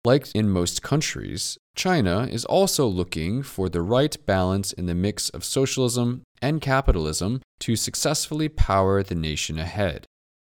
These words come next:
The sharing of economic prosperity and the creation of safer work environments, as well as the reduction of stress in workplaces, in schools, and within families,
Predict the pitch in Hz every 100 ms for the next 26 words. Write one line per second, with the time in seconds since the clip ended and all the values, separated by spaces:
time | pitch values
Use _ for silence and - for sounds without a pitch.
0 | _ 98 101 - 160 165 143 147 - -
1 | 95 - 123 120 110 107 107 - - 90
2 | - 113 110 110 90 80 85 - _ -
3 | 113 117 - 143 135 151 180 - 73 90
4 | 104 95 - - 131 - 107 95 104 -
5 | 80 65 64 76 113 - - - _ -
6 | 107 98 127 156 98 98 120 - 90 82
7 | 123 131 - - 151 110 - - 90 82
8 | 92 - - 87 85 98 117 - 110 123
9 | 131 143 156 - _ - 85 - - 117
10 | 117 120 117 117 - _ - 92 87 101
11 | 87 - 139 110 69 71 98 -